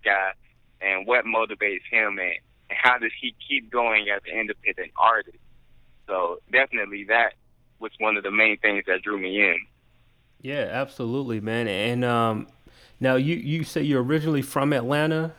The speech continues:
Speaker 2: and, and you went to Liberty in Virginia. Um, it's crazy. I actually have, uh, one of my mentors, man. Uh, he used to be a coach, uh, football coach at Liberty some time, um, back, man. And so,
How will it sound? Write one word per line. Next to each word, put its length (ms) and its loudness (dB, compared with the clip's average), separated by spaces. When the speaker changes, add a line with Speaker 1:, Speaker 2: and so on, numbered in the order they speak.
Speaker 2:
and, 480 2
and 260 2
you 120 4
went 300 0
to 340 2
Liberty 480 2
in 160 0
Virginia. 640 0
Um, 200 2
it's 100 2
crazy. 260 4
I 120 6
actually 400 2
have, 240 2
uh, 100 6
one 160 6
of 60 4
my 120 4
mentors, 600 0
man. 240 0
Uh, 100 -2
he 120 -2
used 180 -2
to 80 -2
be 180 -2
a 60 -4
coach, 500 -4
uh, 220 0
football 400 2
coach 260 2
at 120 0
Liberty 340 0
some 200 -6
time, 540 0
um, 320 -4
back, 360 0
man. 240 -4
And 80 -8
so, 320 -2